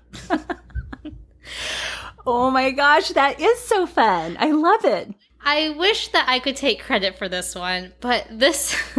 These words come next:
Speaker 1: <laughs> this is embarrassingly <laughs> inspired by Carly and Evan from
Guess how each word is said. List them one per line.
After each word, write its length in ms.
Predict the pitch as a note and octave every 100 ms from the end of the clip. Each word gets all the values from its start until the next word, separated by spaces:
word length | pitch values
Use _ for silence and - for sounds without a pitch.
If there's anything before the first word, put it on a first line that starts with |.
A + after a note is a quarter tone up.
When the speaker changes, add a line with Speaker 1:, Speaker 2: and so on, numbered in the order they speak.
| C4 - - C#4
Speaker 1:
<laughs> 480 | - - - - -
this 160 | E4
is 220 | E4 D4
embarrassingly 1300 | C4 B3 G#3+ A3 A#3 C#4+ - C4 B3 G#3 G3 G3 G3+ - - -
<laughs> 300 | - - -
inspired 720 | A#3 A#3 - F3+ F3+ F3+ F3+
by 340 | E3+ E3+ E3+ - - - - - -
Carly 560 | - F3+ G3 G3 G3
and 120 | F3+
Evan 560 | C#3+ E3 F3 G3+ G3+ G#3+
from 500 | A3 G3+ F3+ F3+ F#3